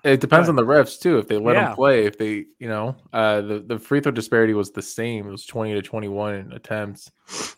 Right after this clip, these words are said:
Speaker 1: Fouls were twenty-one to twenty-five. So I hope, I hope this kind of physicality can, can, can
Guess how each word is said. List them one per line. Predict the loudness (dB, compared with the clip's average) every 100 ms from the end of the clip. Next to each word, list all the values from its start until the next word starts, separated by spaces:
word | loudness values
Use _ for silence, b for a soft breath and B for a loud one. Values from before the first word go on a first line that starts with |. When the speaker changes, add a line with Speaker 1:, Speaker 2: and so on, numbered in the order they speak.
| -20 2
Speaker 1:
Fouls | 4 4 2
were | -4
twenty-one | -4 -4 -4 -4
to |
twenty-five. | -6 -8 -6 -2 -2 -2 -4
So | -6 -6 -6
I | 2
hope, | 2 2
I | -2
hope | 0 0
this | -2
kind | -2 -4
of | -4 -8
physicality | -10 -8 -2 -2 -2
can, | -10 -12
can, | -14 -14 -16 _ _
can | -12 -10 -16